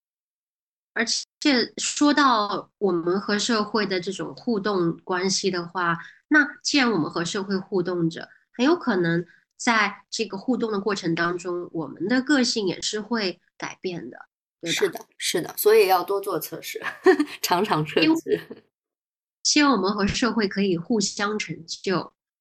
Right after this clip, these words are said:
Speaker 1: 然后我们好好地理解我们生活的世界，好好理解社会，然后也希望社会，嗯，就是可以保持它的活力。
Speaker 2: 对，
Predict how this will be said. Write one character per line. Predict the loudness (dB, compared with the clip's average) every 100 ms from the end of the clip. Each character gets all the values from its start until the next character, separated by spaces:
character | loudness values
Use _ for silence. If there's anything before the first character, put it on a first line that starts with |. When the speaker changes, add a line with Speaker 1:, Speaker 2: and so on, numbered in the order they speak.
| _
Speaker 1:
然 | -4
后 | -2 -2 0 -2 -6 -20 _ _ -20 -20
我 | -4 0
们 | 2 0
好 | 0
好 | 0 0 0
地 | 0
理 | 0 0
解 | 0 -2 -2
我 | -4 -4
们 | -4
生 | 0 0
活 | 0 -2
的 | 0
世 | -2 0 -2
界， | -2 -6
好 | -4 -2
好 | 0
理 | 0 0
解 | -2 -6 -12 _ _ _
社 | -4 -2 -4
会， | -4 -8 -8 _ _ _
然 | -6
后 | -6 -2 -2 -4 _
也 | -10
希 | -6 -2
望 | -2
社 | -2 -2 -4
会， | -4 -4 -4 -6 _ _ _ _ _ _ _ _ -18
嗯， | -18 _ _ _ _ _ _ _
就 | -10 -8
是 | -6
可 | -2
以 | 2
保 | 2 0 -4
持 | -4 -2 -2
它 | -2 -2
的 | -4
活 | -6 -8 -6
力。 | 0 0 0 -6 _ _ _ _
Speaker 2:
对， | -4 -4